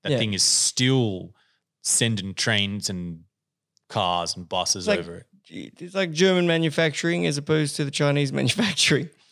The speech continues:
Speaker 2: You know, the German, uh, engineering is gonna last longer, or it's gonna be better.
Speaker 1: So, so I think that,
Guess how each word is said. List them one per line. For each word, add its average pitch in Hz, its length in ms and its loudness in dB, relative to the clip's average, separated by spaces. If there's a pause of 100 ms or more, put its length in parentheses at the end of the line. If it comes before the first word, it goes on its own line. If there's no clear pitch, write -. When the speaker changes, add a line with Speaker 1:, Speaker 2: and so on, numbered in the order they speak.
(280)
Speaker 2:
You 143 180 -2
know, - 60 -8 (180)
the 139 80 -2
German, 151 560 2
uh, 139 220 0 (160)
engineering 139 680 2 (180)
is 147 120 -12
gonna 170 220 2
last 190 300 0
longer, 139 340 -4 (220)
or 151 340 2 (380)
it's 143 180 -6
gonna 156 200 0
be 151 120 2
better. 180 280 0 (920)
Speaker 1:
So, - 380 -4
so 143 340 0
I 139 80 -4
think 240 440 -10 (100)
that, 147 100 -8